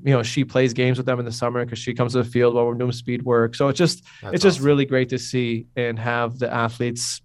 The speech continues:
Speaker 1: you know, be a part of that and see, like, real progress and see them perform at a high level. So just, I guess, giving myself the,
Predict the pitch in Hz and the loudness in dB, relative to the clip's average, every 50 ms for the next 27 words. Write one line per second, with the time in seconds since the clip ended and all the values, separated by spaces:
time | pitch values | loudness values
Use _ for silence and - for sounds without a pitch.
0 | _ _ _ _ - 135 127 117 113 123 135 131 120 120 - 131 123 123 117 120 | _ _ _ _ 4 4 4 4 4 6 6 6 6 4 4 4 4 4 4 2
1 | 120 113 113 117 107 - - - - 135 135 135 123 113 113 117 120 120 117 117 | 0 0 0 -4 -8 -8 -6 2 4 6 6 8 6 6 2 0 0 0 2 2
2 | 117 117 123 117 113 110 113 110 110 110 - - 113 110 - 127 120 117 110 107 | 2 2 2 0 0 2 0 -2 -2 -4 -6 -8 -10 -6 -2 0 0 0 0 -2
3 | 107 - _ - - 120 120 120 123 113 110 113 107 104 104 110 110 107 113 110 | -4 -10 _ -6 -6 -6 -4 -2 -4 -2 -2 -2 -2 -2 -2 -4 -4 -4 -6 -6
4 | 107 - - - - 117 120 131 123 120 - - _ - - - - _ - - | -6 -8 -8 -2 -2 2 2 2 0 0 -6 -16 _ -20 -20 -20 -20 _ -4 0
5 | 131 131 123 123 143 131 120 123 120 117 113 113 - 113 110 113 - 120 107 104 | 2 2 2 4 4 2 2 4 2 0 0 0 0 0 -2 0 -2 -4 -2 -2
6 | 107 110 | -4 -6